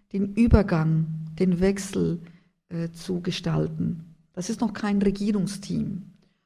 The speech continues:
sondern das, es geht darum, dass die aktuellen Regierungsgeschäfte auch wirklich übergeben werden, ähm, an die neue Regierung. Sie sind daran, äh, zu arbeiten.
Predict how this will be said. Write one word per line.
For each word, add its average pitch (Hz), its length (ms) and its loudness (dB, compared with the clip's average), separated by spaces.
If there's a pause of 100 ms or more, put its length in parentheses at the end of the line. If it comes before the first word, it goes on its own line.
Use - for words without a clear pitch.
(120)
sondern 196 240 0
das, 185 200 -4
es 190 160 -10
geht 190 240 -4
darum, 214 460 2 (280)
dass 185 240 -10
die 196 200 -6
aktuellen 196 500 0
Regierungsgeschäfte 208 1080 -2 (380)
auch 202 460 -2
wirklich 202 420 -4
übergeben 185 680 -2
werden, 220 480 -2 (480)
ähm, 190 420 -2
an 196 140 2
die 196 100 0
neue 185 260 4
Regierung. 180 400 2
Sie 202 200 -2
sind 247 300 0
daran, 220 420 0
äh, 202 160 0
zu 202 180 -2
arbeiten. 175 680 -2